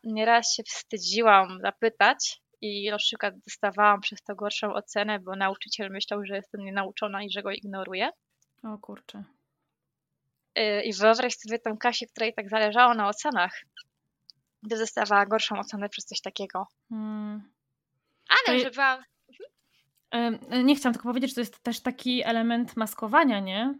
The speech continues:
Speaker 1: Tak. Tak, bo ja nie umiałam o tym mówić. Ym, bo oczywiście coś ze mną jest nie tak, tak? To było po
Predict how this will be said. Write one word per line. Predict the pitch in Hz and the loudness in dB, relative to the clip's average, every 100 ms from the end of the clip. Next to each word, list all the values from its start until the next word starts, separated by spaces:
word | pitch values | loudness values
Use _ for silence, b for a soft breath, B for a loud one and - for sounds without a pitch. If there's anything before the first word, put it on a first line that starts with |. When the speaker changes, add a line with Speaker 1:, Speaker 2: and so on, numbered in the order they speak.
| _ _ | _ _
Speaker 1:
Tak. | 196 202 175 - - _ _ _ _ _ _ _ _ - | 8 8 8 4 -16 _ _ _ _ _ _ _ _ 4
Tak, | 247 226 - _ | 6 8 4 _
bo | 214 214 208 | 0 2 2
ja | 220 220 | 0 0
nie | 226 | 0
umiałam | 226 392 466 | 8 12 12
o | 208 | 10
tym | - 185 185 | 2 -6 -8
mówić. | 185 180 175 - - _ - | -10 -10 -10 -10 -10 _ -6
Ym, | 196 202 196 202 208 _ _ _ _ _ _ _ _ _ | -6 -4 -6 -8 -14 _ _ _ _ _ _ _ _ _
bo | 220 | -2
oczywiście | 208 214 208 233 | 0 -2 -2 -2
coś | 208 | 6
ze | 269 | 8
mną | 320 254 | 8 6
jest | 226 233 | 2 2
nie | |
tak, | 269 254 202 - | 12 12 12 6
tak? | 196 247 - | 2 2 0
To | 226 | -2
było | |
po | 226 | 2